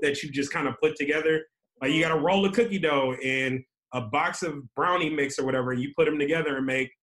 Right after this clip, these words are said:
you know, brownie cookie bar. It's, there's nothing nuanced about that to me, and it doesn't teach audiences anything about, you know, upping their chef game or, like, their skill set or anything. It's just,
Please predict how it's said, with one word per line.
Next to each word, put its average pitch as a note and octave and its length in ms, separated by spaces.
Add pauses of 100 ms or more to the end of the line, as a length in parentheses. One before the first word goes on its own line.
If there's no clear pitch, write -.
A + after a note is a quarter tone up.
(220)
you C#3+ 80
know, C#3+ 160
brownie D3 320
cookie F#3+ 320
bar. C3 240 (160)
It's, - 320 (540)
there's F#3 200
nothing F#3+ 460
nuanced D3+ 640
about B2+ 380 (100)
that C3 220 (160)
to C3+ 100
me, C#3+ 460 (400)
and C#3+ 100
it C#3 140
doesn't C#3+ 400
teach E3 380
audiences C#3 680
anything C#3 680
about, B2 680 (400)
you C#3+ 100
know, C3 300
upping C#3+ 500
their C3+ 220
chef C#3+ 320
game B2+ 340
or, B2 60
like, B2 240
their B2+ 100
skill D3 400
set C#3 240
or B2+ 160
anything. B2 480
It's B2+ 220
just, C3 440